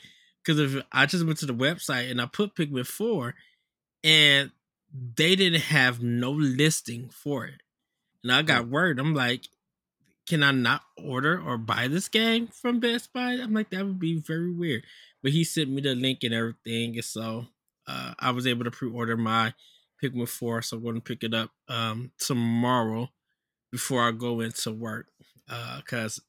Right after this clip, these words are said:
Speaker 1: um, I'll be doing it overnight on Friday night while they do the floors. So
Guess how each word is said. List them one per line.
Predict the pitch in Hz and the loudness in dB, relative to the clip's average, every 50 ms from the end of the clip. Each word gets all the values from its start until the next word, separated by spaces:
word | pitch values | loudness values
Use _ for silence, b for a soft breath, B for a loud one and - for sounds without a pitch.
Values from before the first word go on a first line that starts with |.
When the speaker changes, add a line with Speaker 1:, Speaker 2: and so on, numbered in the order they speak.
| _ - | _ -14
Speaker 1:
um, | - 135 117 117 120 131 131 131 135 - _ _ _ _ _ _ _ _ _ _ _ _ _ | -10 -10 -10 -10 -10 -12 -16 -18 -20 -20 _ _ _ _ _ _ _ _ _ _ _ _ _
I'll | 123 120 117 | -4 -4 -2
be | 120 120 | -2 -2
doing | 120 120 120 120 120 117 | -2 -2 -2 0 -2 -2
it | 117 120 | -2 -4
overnight | 123 120 117 117 113 117 117 117 120 120 - _ _ - | -4 -4 -2 -2 0 0 0 0 0 -2 -4 _ _ -14
on | 131 113 | -14 -14
Friday | - - 131 123 120 127 127 123 | -14 -14 -12 -12 -10 -10 -10 -10
night | 123 123 123 127 123 - _ _ _ _ _ _ _ _ _ _ _ _ | -10 -10 -12 -12 -14 -16 _ _ _ _ _ _ _ _ _ _ _ _
while | 120 123 123 | 0 0 2
they | 120 117 | 2 2
do | 113 117 120 117 | 0 -2 -2 -4
the | 113 | -4
floors. | 113 - - - 127 120 120 113 110 113 - - - - - | -8 -10 -10 -10 -8 -6 -6 -8 -8 -10 -12 -16 -20 -20 -14
So | - 120 117 120 123 123 123 135 | -12 -10 -10 -8 -8 -10 -12 -14